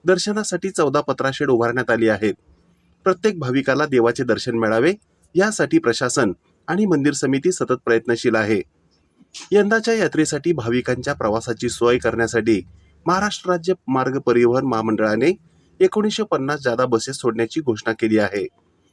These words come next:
परिवहन मंत्री तथा एसटी महामंडळाचे अध्यक्ष प्रताप सरनाईक यांनी सांगितले की, कार्तिकी यात्रेकरूंना सोयीस्कर प्रवासासाठी अठ्ठावीस ऑक्टोबर ते तीन नोव्हेंबर दरम्यान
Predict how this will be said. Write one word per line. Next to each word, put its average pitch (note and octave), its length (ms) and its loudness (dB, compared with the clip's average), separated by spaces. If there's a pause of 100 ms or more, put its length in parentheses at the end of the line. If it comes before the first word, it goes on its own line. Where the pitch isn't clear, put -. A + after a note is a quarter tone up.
(500)
परिवहन G#3+ 400 4
मंत्री E3 380 4
तथा C#3+ 180 0
एसटी B2+ 280 2
महामंडळाचे A#2+ 580 0
अध्यक्ष A2 360 0 (420)
प्रताप F3+ 320 -2
सरनाईक A#2+ 460 0
यांनी A#2+ 160 2
सांगितले A2 420 -2
की, A2 240 -2 (420)
कार्तिकी F#3+ 540 -2
यात्रेकरूंना B2 640 2 (320)
सोयीस्कर G#3+ 420 0
प्रवासासाठी B2+ 800 0 (340)
अठ्ठावीस G#3 480 -4
ऑक्टोबर C3 400 0
ते D#3+ 140 0
तीन C3 260 0
नोव्हेंबर A#2+ 360 2
दरम्यान A2+ 340 2